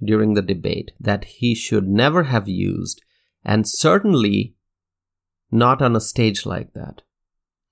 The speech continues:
He clearly disrespected the office of the president when he used the term clown and when he said, "Shut up," to the president. Biden also used the term man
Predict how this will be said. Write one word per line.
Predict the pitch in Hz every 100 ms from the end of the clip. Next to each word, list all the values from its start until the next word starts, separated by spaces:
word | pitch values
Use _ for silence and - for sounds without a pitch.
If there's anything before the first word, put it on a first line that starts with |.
| _ _ _ _ -
He | 139
clearly | 160 208 254 247 196
disrespected | 156 147 147 147 - 151 151 113 101
the | 107
office | 113 - 120
of | 117 104
the |
president | 101 135 135 123 95 95 101
when | 104
he | 107 110
used | 104 117 139 - -
the | 107
term | - 113 107 104
clown | - 123 147 110 90 85 95 - _ _ _ _
and | 107 110
when | 117 120
he | 127
said, | 120 - 101 -
"Shut | - 113 107
up," | 147 98 - - - - - _ _ -
to | 107
the | 101
president. | 101 117 117 113 - 120 - _ _ _ _ _ _ _ _ _ _ _ _ _ _ -
Biden | 110 156 180 156
also | 185 208 -
used | 113 113 120 117 - -
the |
term | - 120 110 107
man | 120 139 104 98 113